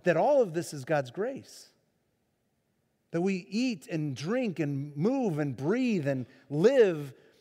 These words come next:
and exist by God's grace. This is all gift to us. This is all gift.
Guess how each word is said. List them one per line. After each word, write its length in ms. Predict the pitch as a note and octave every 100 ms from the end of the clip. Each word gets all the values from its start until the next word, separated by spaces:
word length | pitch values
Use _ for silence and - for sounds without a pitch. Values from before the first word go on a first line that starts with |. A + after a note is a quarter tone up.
| -
and 160 | F3 F3
exist 720 | D3 B2 D#3 C#4+ G#3 - B2
by 160 | D#3+
God's 320 | C#3+ G3 E3+ B2+
grace. 200 | A3+ G3+
This 160 | F#3
is 100 | E3+
all 160 | G#3 E3+
gift 640 | A2 F#3 C4 C4+ - - -
to 220 | B2+ G#2
us. 380 | - - - _ _ _ _ _ _ - _ -
This 160 | E3+ -
is 60 |
all 180 | B3+ C#4+
gift. 460 | A#2+ B2 G2+ _